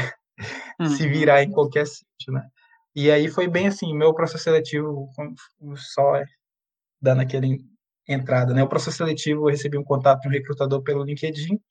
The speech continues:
Speaker 1: ali a gente já marcou uma entrevista, fiz uma primeira entrevista ali com a equipe da empresa, os, os times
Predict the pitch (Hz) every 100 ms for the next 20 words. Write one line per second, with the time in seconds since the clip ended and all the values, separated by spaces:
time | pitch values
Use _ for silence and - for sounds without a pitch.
0 | _ _ - 139 143 147 156 156 147 143
1 | 147 143 131 156 156 160 160 147 139 160
2 | - 180 175 _ - - - _ 127 -
3 | 147 151 156 147 - 147 147 143 131 139
4 | 131 135 131 139 135 131 127 131 127 127
5 | 123 123 123 127 131 127 131 127 131 135
6 | 151 165 170 _ _ _ - 131 131 127
7 | 127 - _ - 131 - 160 170 156 -